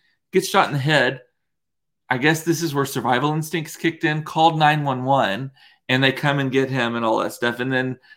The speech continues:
the, he confessed, someone confessed that it was a murder for hire thing, and it was to scam the life insurance and all that kind of stuff, right?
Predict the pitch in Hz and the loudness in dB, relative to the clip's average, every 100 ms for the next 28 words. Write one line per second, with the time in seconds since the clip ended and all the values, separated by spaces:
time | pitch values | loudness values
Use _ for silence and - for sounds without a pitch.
0 | _ 135 127 120 107 - - 175 170 175 | _ 2 6 6 4 2 0 0 2 0
1 | 147 143 131 135 - - - - _ _ | 2 4 4 2 -4 -16 -20 -20 _ _
2 | - 214 214 180 156 131 110 98 - - | -2 2 2 2 -2 0 2 2 0 -12
3 | _ - 135 131 131 123 123 131 135 139 | _ 0 4 4 4 2 2 2 0 0
4 | 127 117 120 131 123 123 120 - - _ | 0 0 -2 -4 -4 -4 -8 -14 -20 _
5 | - 127 127 - - - 151 143 151 147 | -6 -2 0 -2 -8 -4 0 2 2 2
6 | 135 120 123 131 135 131 135 120 127 123 | 2 4 2 2 -4 -4 -2 -2 -2 -4
7 | 120 113 104 - 90 - 104 - 117 113 | -2 0 0 -2 -8 -8 -10 -2 -2 -2